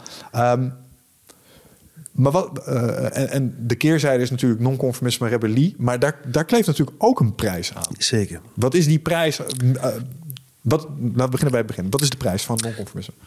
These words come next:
Speaker 2: Ja, ik denk aan Pieter Omtzigt. Die wordt gewoon uitgedonderd.
Speaker 1: Oh zo, eh,
Speaker 2: Ja.
Speaker 1: u-, uitbanning.
Speaker 2: Uitbanning. Dus heel veel leidinggevenden zeggen,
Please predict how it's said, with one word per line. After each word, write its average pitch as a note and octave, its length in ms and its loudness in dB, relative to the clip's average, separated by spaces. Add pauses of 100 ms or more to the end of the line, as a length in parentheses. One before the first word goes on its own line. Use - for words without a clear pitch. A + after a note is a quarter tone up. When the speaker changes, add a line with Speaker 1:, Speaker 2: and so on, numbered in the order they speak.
(140)
Speaker 2:
Ja, B2+ 160 -4
ik B2+ 100 -12
denk G#2+ 140 -4
aan G2 100 -4
Pieter - 220 0
Omtzigt. G3+ 340 -4 (2250)
Die F3+ 80 2
wordt A#2+ 140 4
gewoon B2+ 140 2
uitgedonderd. G3+ 500 0 (380)
Speaker 1:
Oh B2 100 2
zo, B2 320 4
eh, C3 160 0
Speaker 2:
Ja. A#3 160 4
Speaker 1:
u-, C4 40 -8
uitbanning. A#2 500 2 (300)
Speaker 2:
Uitbanning. F3 580 0 (600)
Dus D3 180 2
heel E3 220 6
veel C#3 280 2
leidinggevenden C#3 500 2
zeggen, C3+ 400 0